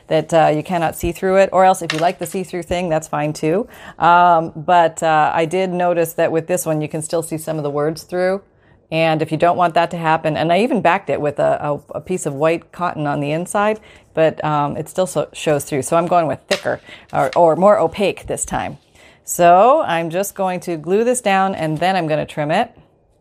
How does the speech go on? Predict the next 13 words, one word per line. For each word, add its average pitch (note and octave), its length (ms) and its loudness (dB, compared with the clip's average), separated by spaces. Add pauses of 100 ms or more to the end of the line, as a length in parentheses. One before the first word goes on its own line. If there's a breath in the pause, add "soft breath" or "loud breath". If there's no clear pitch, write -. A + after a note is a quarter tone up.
(120)
Yep, F3 260 -2
and D#3 120 -2
I'm D3+ 40 -2
gonna D#3 120 0
use D#3 120 -2
Fabri-, D#3+ 360 -2 (160)
Fabrifix. D#3+ 880 -6 (500 soft breath)
I B2+ 140 -6
cracked - 420 -2
open D#3+ 240 -4
a E3 60 0
new E3+ 160 -2
bottle. G#3 440 2